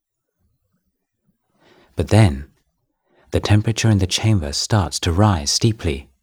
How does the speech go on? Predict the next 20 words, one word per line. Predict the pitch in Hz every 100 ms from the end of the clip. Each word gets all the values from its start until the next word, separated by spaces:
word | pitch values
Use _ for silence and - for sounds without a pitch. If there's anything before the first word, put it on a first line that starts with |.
| _ _ _ _ _ _ _ _ _ _ _
Eyes | 87 85 98 107
open | 104 - 76
at | 78
the | 82
awareness | 85 87 95 90 69 -
of | 85
the | 76
acrid | 87 101 - 92 85
smell | - 101 87 69 -
and | 87
thickening | - - 104 107 101
air | 104 92 76
that | 82
means | 80 78
smoke | - - 107 78 -
is | -
escaping | 87 - 107 110 - 73
into | 71 71
the | 90
chamber. | - 98 98 76 67